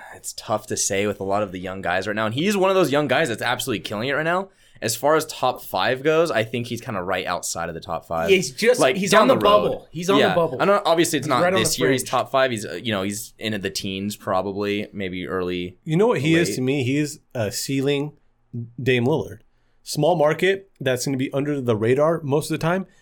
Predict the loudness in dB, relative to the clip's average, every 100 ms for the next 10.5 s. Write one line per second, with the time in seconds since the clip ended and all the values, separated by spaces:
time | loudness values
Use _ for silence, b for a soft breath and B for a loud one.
0 | b -2 0 2 0 0 0 -2 -2 -4
1 | -2 0 2 2 0 0 0 -2 -4 -6
2 | -6 -4 -2 -4 -4 -6 -4 -6 -8 -8
3 | -10 -12 b b b 0 2 2 2 -2
4 | -6 _ -4 2 4 4 2 2 0 0
5 | 2 2 2 0 0 0 -2 -4 -6 -4
6 | -4 -4 -6 -6 -8 -10 -8 -8 -10 -12
7 | -12 -12 -14 -20 _ _ _ _ _ _
8 | _ -10 -2 0 0 -2 -6 -8 -6 -6
9 | -10 -18 _ -6 -2 -2 -4 -8 _ 0
10 | 4 6 6 4 2